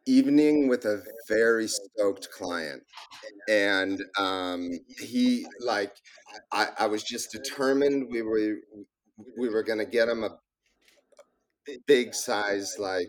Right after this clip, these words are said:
big age class fish. And, uh, we did.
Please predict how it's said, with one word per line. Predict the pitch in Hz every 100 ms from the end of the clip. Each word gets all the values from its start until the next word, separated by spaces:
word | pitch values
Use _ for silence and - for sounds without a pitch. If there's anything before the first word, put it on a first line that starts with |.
| -
big | 117 107
age | 98 -
class | 107 90 - -
fish. | 73 - - - _ - - - _ _ -
And, | 110 98 95 95 92
uh, | 95 90 87 82
we |
did. | 92 120